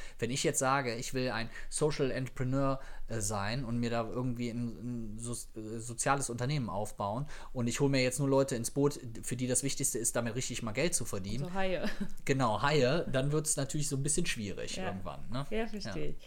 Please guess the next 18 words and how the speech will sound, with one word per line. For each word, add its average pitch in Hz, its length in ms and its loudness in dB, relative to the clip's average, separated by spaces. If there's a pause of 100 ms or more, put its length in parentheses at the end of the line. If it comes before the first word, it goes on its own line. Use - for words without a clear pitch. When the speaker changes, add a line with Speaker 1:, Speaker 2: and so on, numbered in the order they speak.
(480)
Speaker 2:
Ja 247 100 6
gut, 233 240 6
äh, 185 300 2
ich - 240 0
will 302 100 6
dich 320 200 6
gar 320 180 6
nicht 349 220 2
mehr 269 180 8
so 285 180 10
lang 180 300 10
aufhalten. 208 340 10
Du 262 60 6
hast 359 160 6
ja 269 100 12
heute 240 140 10
noch 214 160 8
was 196 180 8